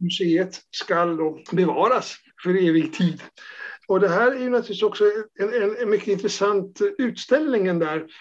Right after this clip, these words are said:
som jag minns den var, var mycket intressant och väl värt ett besök. För det här är ju en typ av historiebruk som är på något sätt egentligen,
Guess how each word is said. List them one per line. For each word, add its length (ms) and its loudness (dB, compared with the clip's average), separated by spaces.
som 200 -2
jag 120 2
minns 240 -4
den 160 -4
var, 200 -4
var 160 2
mycket 220 -4
intressant 640 -4
och 180 -6
väl 320 2
värt 280 -8
ett 140 -14
besök. 540 -8
För 80 -4
det 80 0
här 200 2
är 240 4
ju 140 0
en 240 -6
typ 220 -4
av 160 0
historiebruk 800 0
som 240 -4
är 340 -2
på 60 0
något 100 -4
sätt 160 -2
egentligen, 520 0